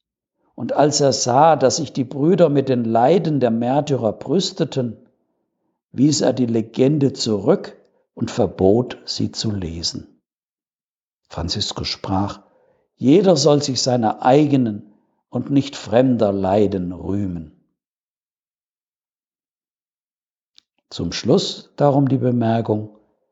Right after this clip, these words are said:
Es dauert meist lange, bis eine Person in den Kanon der Heiligen aufgenommen wird.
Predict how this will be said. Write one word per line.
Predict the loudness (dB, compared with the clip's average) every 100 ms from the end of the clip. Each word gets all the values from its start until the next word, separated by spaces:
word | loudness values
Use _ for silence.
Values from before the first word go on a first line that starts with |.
| _ _ _ _ _
Es | -8 0
dauert | 2 4 2
meist | 2 2 2 0 -8
lange, | -6 0 2 0
bis | -4 -10 -10
eine | -6 -6 -6
Person | -6 -6 -2 2 4 2
in | -2 -6
den | -6 -6
Kanon | -4 0 2 2 2
der | 0 0
Heiligen | 0 0 0 -2
aufgenommen | -2 -2 -2 -6 -6 -6 -6 -8
wird. | -12 -16